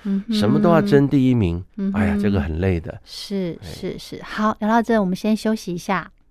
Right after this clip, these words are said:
Speaker 1: 欢迎回到光华小学堂，我是黄轩。今天呢，很荣幸的邀请到中华儒道研究协会的秘书长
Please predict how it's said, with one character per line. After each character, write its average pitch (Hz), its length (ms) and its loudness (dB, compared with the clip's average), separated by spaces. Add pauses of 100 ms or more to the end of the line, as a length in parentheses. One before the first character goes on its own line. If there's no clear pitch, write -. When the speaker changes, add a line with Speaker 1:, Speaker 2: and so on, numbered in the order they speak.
(880)
Speaker 1:
欢 285 180 6
迎 269 60 10
回 220 180 2
到 220 360 6
光 247 240 6
华 202 280 2
小 - 160 -2
学 190 220 0
堂， 190 400 0
我 196 100 -2
是 220 220 2
黄 190 340 0
轩。 269 360 6 (180)
今 277 180 8
天 294 200 10
呢， 247 200 8
很 208 160 4
荣 190 200 4
幸 220 240 4
的 196 180 4
邀 208 180 2
请 180 240 -2
到 202 280 2 (360)
中 254 140 2
华 247 160 4
儒 214 140 6
道 220 180 6
研 196 240 4
究 220 160 4
协 190 240 2
会 220 180 2
的 190 160 2
秘 240 160 8
书 247 220 4
长 240 240 2